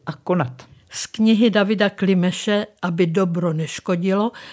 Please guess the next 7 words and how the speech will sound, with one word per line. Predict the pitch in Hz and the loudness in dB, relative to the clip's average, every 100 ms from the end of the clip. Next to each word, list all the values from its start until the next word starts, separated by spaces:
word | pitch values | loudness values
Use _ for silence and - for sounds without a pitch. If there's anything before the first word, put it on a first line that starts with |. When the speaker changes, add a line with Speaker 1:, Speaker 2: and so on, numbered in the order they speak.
| - | -16
Speaker 2:
sestávající | - 214 196 - 208 208 208 214 214 - - 226 226 - | -4 -2 -2 -2 0 2 2 2 0 -4 -2 0 0 -4
z | - - - | -10 -10 0
trefně | 185 190 - 214 202 | 2 2 0 -2 0
kladených | 208 196 196 185 160 - | 0 0 0 0 -2 -4
otázek, | 165 214 190 190 220 - - | -4 2 2 2 -2 -6 -8
čtenář | - - 190 170 156 170 | -8 -2 0 0 -2 -4
zjistí, | 139 165 156 - - - 208 208 | -6 -2 -2 -2 -8 -8 -6 -4